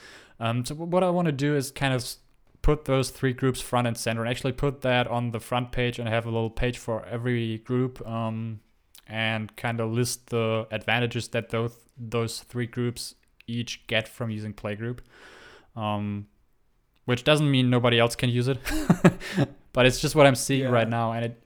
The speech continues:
Speaker 1: I'm, I was, I was a little bit afraid of spreading myself thin by not focusing on just one group. Um, but I feel like that's a good thing I can do right now because I'm talking to all of those groups right now. Um, and it doesn't take too much time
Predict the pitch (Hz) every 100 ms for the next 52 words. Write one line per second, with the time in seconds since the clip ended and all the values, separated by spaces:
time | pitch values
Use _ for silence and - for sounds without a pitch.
0 | - 131 135 - 143 185 202 - 165 208
1 | 202 175 131 - 143 139 131 - - 135
2 | 135 123 - 123 - - 120 131 120 113
3 | 117 123 - _ _ - 123 120 135 123
4 | 117 110 107 104 113 127 123 135 - -
5 | - - - - - 117 113 117 117 -
6 | 120 120 - 156 143 - 131 - 120 127
7 | 127 - 123 120 120 113 117 _ 110 107
8 | 120 113 117 127 131 139 135 131 123 113
9 | 117 107 110 107 120 131 127 110 113 117
10 | 113 117 - 123 127 - 131 127 131 131
11 | 127 135 143 139 - - - - _ 117
12 | 110 110 110 110 110 _ _ _ _ _
13 | _ _ - - 127 139 156 160 - 139
14 | - 131 117 - 120 120